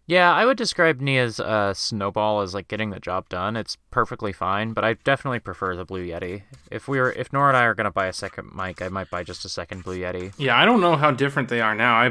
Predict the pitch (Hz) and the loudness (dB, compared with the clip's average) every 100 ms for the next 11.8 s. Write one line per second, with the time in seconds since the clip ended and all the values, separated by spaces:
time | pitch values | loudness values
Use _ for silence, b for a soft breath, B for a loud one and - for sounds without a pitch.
0 | 123 117 123 135 131 131 120 - 127 110 | 0 -6 -2 0 0 0 -4 -2 -2 0
1 | 107 110 - 127 123 117 110 110 _ _ | -4 -6 -6 -2 0 0 -2 -6 _ _
2 | _ _ _ _ - - _ b b b | _ _ _ _ -12 -12 _ b b b
3 | b b b b b b b - 277 233 | b b b b b b b 2 4 6
4 | 202 208 180 202 208 - 208 202 - 202 | 6 6 8 8 8 6 4 4 2 0
5 | - 220 262 294 190 B B B - 226 | 2 4 6 6 2 B B B -8 -2
6 | 247 269 302 311 - _ _ _ _ - | 0 0 0 -2 -6 _ _ _ _ -20
7 | - _ _ _ - _ _ - - - | -20 _ _ _ -20 _ _ -18 -18 -18
8 | _ - _ - - - _ _ _ - | _ -20 _ -20 -20 -20 _ _ _ -8
9 | 180 - 196 202 208 208 254 120 123 101 | 0 0 2 0 2 2 2 2 2 -2
10 | - - 117 151 151 127 120 135 117 117 | -6 -2 0 2 4 4 4 2 0 0
11 | 110 104 107 98 107 110 104 | 2 2 0 -4 -2 -2 -4